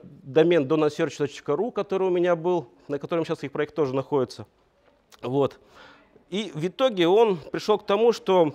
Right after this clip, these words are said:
не единым контактом вообще проект этот должен жить. И он начал выходить на более такие широкие платформы. Появился первый сайт, не этот, а вот такой более-менее дурацкий был.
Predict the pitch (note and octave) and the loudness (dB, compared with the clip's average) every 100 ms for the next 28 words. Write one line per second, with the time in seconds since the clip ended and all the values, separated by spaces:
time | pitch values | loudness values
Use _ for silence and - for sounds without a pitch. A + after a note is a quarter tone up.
0 | - C3+ F3 F3+ E3 B3 G#3 D3+ - _ | -4 -2 -2 -2 -4 2 2 2 -6 _
1 | F3 D#3 - - - C3 C3+ F#3+ F3+ C3+ | -2 2 2 2 0 -2 -2 -4 -6 -4
2 | C#3+ D#3+ D3 B2 C#3+ C#3 C#3+ C#3 - - | -2 -4 -8 -8 -6 -4 -2 -4 -6 -12
3 | _ _ _ - - - _ _ C#3 A3 | _ _ _ -20 -20 -20 _ _ 2 4
4 | G3+ - F3 D#3+ - D#3+ F#3+ - C3+ C#3 | 4 0 -2 -4 -4 -4 -4 -4 -4 -2
5 | F3+ E3 - C#3+ C3 D3 D#3+ - G2+ A#2 | 0 0 -2 -8 -6 -4 -4 -6 -8 -6
6 | - A#2+ F2 D2+ _ _ _ _ _ _ | -2 -2 -4 -10 _ _ _ _ _ _
7 | _ D#3+ F3+ G3 D#3 - E3+ D#3+ D3+ A#3 | _ 0 2 0 -2 2 2 2 2 2
8 | A#3 - - - C#3+ F#3 D3+ - - - | 0 -2 -12 -4 0 0 -2 -10 -20 -12
9 | A2+ A#2 - - B2+ D3 D3+ D3 C3 D3+ | -4 -4 -4 -4 -2 0 2 2 2 2
10 | D3+ - B2+ B2+ A#2+ | 2 0 -8 -6 -8